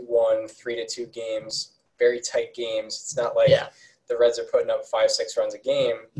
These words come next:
Speaker 1: Um, so you want that bullpen to be tight,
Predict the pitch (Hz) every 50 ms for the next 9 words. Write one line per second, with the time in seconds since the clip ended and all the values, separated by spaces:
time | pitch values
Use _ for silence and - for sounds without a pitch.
0 | 139 - - - _ _ _ _ _ _ - 117 107 107 104 104 104 104 - -
1 | - - 123 123 120 123 127 127 - - - - - - - - - 123 113 -
2 | - 117 - - - 120 101 101 98